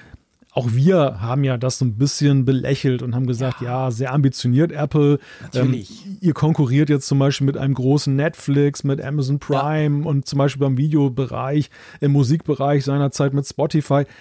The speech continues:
Speaker 1: Also man hat Apple schon zugetraut, dass sie eine Nummer werden, aber man
Speaker 2: Ja.
Speaker 1: hat eben nicht gedacht, dass das so ein Durchmarsch ist.
Speaker 2: Nee,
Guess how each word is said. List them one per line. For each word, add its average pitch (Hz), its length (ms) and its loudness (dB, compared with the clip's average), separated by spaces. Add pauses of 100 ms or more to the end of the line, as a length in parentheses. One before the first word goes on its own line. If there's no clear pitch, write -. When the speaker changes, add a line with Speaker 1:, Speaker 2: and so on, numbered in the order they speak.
(140)
Speaker 1:
Also 151 160 -2
man 165 160 2
hat 185 160 -2
Apple 175 260 -2
schon 175 220 2
zugetraut, 151 560 0
dass 151 140 0
sie 147 60 0
eine 135 100 2
Nummer 185 400 4
werden, 185 340 0
aber 147 220 -4
man 143 160 -2
Speaker 2:
Ja. 147 60 2
Speaker 1:
hat 156 120 -6
eben 147 160 0
nicht 156 160 2
gedacht, 151 380 0
dass 143 100 0
das - 160 -2
so 143 140 2
ein 131 200 0
Durchmarsch 117 680 0
ist. - 480 -12
Speaker 2:
Nee, 139 320 -6